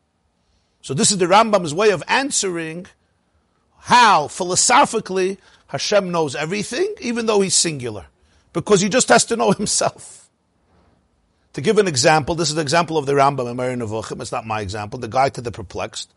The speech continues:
The Rambam's example is as follows. Very interesting example. There's a difference between a craftsman who builds a vessel. He knows the vessel. I also know the vessel.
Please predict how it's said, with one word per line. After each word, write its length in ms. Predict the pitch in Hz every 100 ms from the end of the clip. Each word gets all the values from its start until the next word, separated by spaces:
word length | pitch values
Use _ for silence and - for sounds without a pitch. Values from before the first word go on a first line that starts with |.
| _ _
The 80 | -
Rambam's 200 | 175 190
example 460 | 156 139 160 143 143
is 120 | 123
as 100 | 120
follows. 300 | 135 127 113
Very 180 | 156 165
interesting 400 | 151 147 131 117
example. 480 | 107 110 95 - _ _ _ _ _ _ _ _ _ _ _ _ -
There's 160 | 151
a 60 | 151
difference 440 | 165 269 208 180
between 640 | 127 165 - 202 160 170 180 _ _ _ _ _ _ _ _
a 60 | 131
craftsman 720 | - 202 220 - - 156 135
who 100 | 135
builds 360 | 113 185 151
a 40 | 139
vessel. 540 | 120 170 - 87 113 _ _ _ _ _ _ _ _ _ _ _ _ _ _ _ _ _ _ _ _ _
He 160 | - 185
knows 280 | 185 190 156
the 100 | 151
vessel. 460 | 127 120 - 202 - _ _ _ _ _ _ _ _ -
I 140 | 202
also 300 | 226 208 165
know 180 | 127 110
the 80 | 101
vessel. 420 | 92 82 -